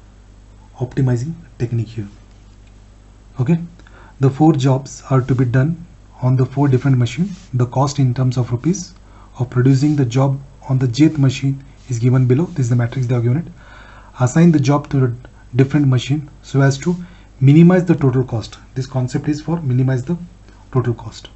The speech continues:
This is the problem they have given it. These are the job and these are the machines.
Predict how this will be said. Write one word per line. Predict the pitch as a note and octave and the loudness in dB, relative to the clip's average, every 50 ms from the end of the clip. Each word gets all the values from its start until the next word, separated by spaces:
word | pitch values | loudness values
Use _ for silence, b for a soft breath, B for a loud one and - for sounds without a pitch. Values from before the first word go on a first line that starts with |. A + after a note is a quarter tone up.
| - - | -20 -10
This | - B2+ B2 | -4 -4 -2
is | A#2 | -2
the | B2 A#2+ | -2 -4
problem | B2 B2 A#2 A#2+ C3 C3 | -2 -2 -2 -2 0 0
they | B2 B2+ | 0 0
have | B2 A#2+ A#2 | 0 0 0
given | A2+ A#2+ B2 B2+ | 0 0 0 0
it. | D3+ F3 - - B B B B B B B - | 0 -2 -4 -8 B B B B B B B -8
These | - A#2 B2+ | -6 -2 -2
are | B2 | 0
the | A2+ B2 A#2 | 0 0 0
job | G#2+ A#2+ C3+ D#3+ D3+ - | 0 0 -2 -2 -2 -4
and | B2+ A#2 | -4 -4
these | A2+ G#2+ B2 | -4 -4 -6
are | A#2+ | -4
the | A2+ A#2 | -4 -2
machines. | A#2 A2+ - C3 C#3 F#3+ G3+ - - - | -4 -4 -2 -2 -2 -2 -2 -6 -14 -16